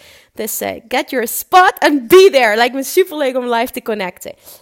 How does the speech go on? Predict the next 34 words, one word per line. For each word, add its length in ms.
Nou, 240
dan, 260
eh, 140
heb 140
ik 160
dus 200
ook 160
nog 120
eens, 380
eh, 280
sinds 320
gisteren 440
mijn 120
nieuwe 180
aanbod 480
live 400
gegooid. 400
Nou 120
ja, 60
als 100
jij 140
deze 220
podcast 360
luistert, 360
dan, 200
eh, 180
is 120
het 120
waarschijnlijk 380
alweer 180
een 80
dikke 200
week 180
geleden. 400